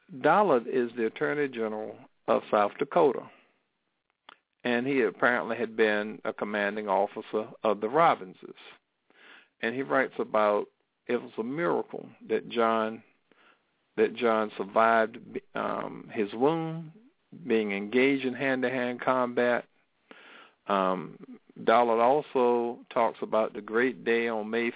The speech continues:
fifth, a few months later, that they, that they seize, uh, Bermuda Point, uh, which is across from City, I mean, Be-, Be-, <clears throat> excuse me, Bermuda Hundred, which is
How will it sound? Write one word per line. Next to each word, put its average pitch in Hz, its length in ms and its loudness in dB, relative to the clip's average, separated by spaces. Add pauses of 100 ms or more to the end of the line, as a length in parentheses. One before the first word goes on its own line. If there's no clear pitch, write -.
(100)
fifth, 117 280 4
a 107 120 -12
few 127 140 -2
months 110 380 -4
later, 139 380 0 (920)
that 113 400 2
they, 104 480 2 (420)
that 107 300 2 (380)
they 117 200 4 (120)
seize, 120 440 -2 (760)
uh, 107 320 0 (100)
Bermuda 131 420 2
Point, 101 460 -2 (800)
uh, 107 180 -2
which 113 280 -2
is 110 100 -8
across 113 440 4
from 120 140 -8 (100)
City, 214 300 2
I 135 60 0
mean, 127 360 0 (140)
Be-, 131 220 0
Be-, 247 140 -6 (100)
<clears throat> - 320 -2
excuse 143 380 -2
me, 95 200 -6
Bermuda 120 500 0
Hundred, 123 460 -2 (440)
which - 200 -2
is 107 80 -4